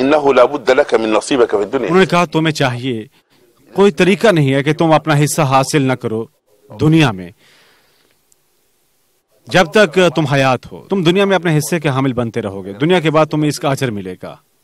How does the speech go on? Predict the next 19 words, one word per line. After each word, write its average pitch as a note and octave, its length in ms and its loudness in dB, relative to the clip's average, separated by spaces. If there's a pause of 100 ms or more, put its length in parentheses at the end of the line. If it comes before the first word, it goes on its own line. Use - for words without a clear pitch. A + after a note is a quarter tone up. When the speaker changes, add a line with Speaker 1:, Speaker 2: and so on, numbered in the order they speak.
(1800)
Speaker 1:
وأنت G3 440 4
إلى C#3+ 380 4
نصيبك، D#3+ 600 0
وأنت E3 240 2
نصي-، B2+ 400 0
إلى A2+ 320 4
نصيبك B2 500 0
في A#2 60 -4
ال-، F#2+ 260 2
من G#2+ 80 0
الآخرة D3 520 2
أحوج۔ A#2+ 360 2
Speaker 2:
انہوں E3+ 120 2
نے F#3 60 4
کہا، G3 120 2
"لیکن F#3+ 220 0
آخرت D#3+ 300 -2
میں G3+ 80 -6
تمہارے D#3 360 -2